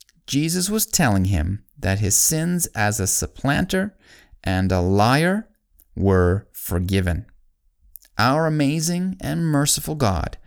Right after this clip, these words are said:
had come through for Jacob. And my son,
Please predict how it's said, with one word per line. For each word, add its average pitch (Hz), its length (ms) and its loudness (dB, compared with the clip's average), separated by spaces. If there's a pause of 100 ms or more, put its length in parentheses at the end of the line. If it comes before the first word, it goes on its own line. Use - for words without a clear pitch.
(380)
had - 320 -4
come 113 320 0
through 95 540 0 (420)
for 87 380 0
Jacob. 85 500 -2 (3000)
And 104 180 4
my 98 140 4
son, 117 380 2